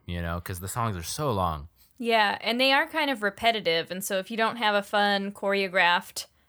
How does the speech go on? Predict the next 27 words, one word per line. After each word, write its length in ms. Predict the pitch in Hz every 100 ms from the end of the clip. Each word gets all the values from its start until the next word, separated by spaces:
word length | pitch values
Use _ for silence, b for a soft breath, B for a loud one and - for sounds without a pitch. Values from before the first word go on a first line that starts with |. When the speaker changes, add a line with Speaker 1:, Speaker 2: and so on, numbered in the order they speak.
| _ -
Speaker 2:
number 480 | 202 202 196 190 185
to 120 | -
go 340 | 175 185 180
along 420 | 190 180 185 180 -
with 220 | 233 254
it, 220 | 302 -
I 140 | 180 196
think 240 | 220 220
you're 100 | 190
gonna 160 | 196 185
lose 280 | 196 202
interest 600 | - 202 214 202 185 196
because 320 | 202 208 208 185
it's 160 | 185
like, 220 | 214 202 - -
"Okay, 420 | - 349 285 262
I 40 | 254
heard 220 | 269 226
this 160 | 240 233
verse 320 | 220 220 220
already." 640 | 208 202 208 220 226 208 B B _ - -
Speaker 1:
Oh, 140 | 143
wait, 260 | 165 165 -
they're 120 | 113
doing 260 | 120 127
another 420 | 120 104 110 120 127
refrain? 600 | 117 113 123 120 147